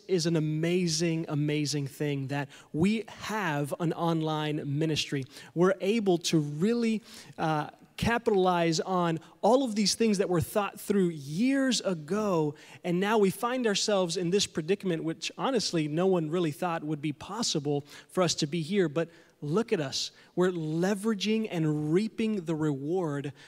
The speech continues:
from the benefit of having an online ministry. And so an easy way to gather online,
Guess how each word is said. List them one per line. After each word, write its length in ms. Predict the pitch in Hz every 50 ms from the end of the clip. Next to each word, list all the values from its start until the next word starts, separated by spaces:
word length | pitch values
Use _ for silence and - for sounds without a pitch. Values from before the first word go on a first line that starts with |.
| - -
from 140 | - - 165
the 80 | 160 151
benefit 500 | 143 147 180 190 180 - - 170 160 -
of 240 | - 170 160 147 - - - - - - -
having 320 | - 202 208 202 196 175
an 100 | 156 160 - -
online 640 | 180 185 190 190 175 170 170 175 170 165 160 160 - 160
ministry. 720 | 147 156 165 175 170 156 - - - 160 156 143 135 - - - - - -
And 100 | 160 156
so 100 | - 202
an 80 | 185 190 -
easy 300 | 240 254 254 220 247 226
way 240 | 196 190 180 170
to 80 | 160 156
gather 460 | 147 156 160 151 170 165 170 165 170
online, 920 | - 175 175 180 180 165 160 156 147 156 165 175 170 160 156 147 147 147